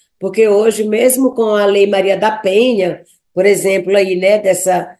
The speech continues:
garantia de combate à violência doméstica, é, as mulheres indígenas não conseguem, na sua plenitude, ser contempladas, né?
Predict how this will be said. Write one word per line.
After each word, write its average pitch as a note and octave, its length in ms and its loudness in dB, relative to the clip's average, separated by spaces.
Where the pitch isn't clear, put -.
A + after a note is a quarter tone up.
garantia G3 1000 0
de E3+ 540 -2
combate F#3 460 -2
à - 20 0
violência F3+ 420 -2
doméstica, F3 720 -4
é, F#3 160 0
as F#3+ 100 -2
mulheres G#3+ 440 0
indígenas G#3+ 560 -4
não A3+ 280 0
conseguem, G#3+ 640 0
na G3+ 140 0
sua G3+ 340 -2
plenitude, G3+ 760 -4
ser A3 240 0
contempladas, G#3 880 0
né? F#3 240 -4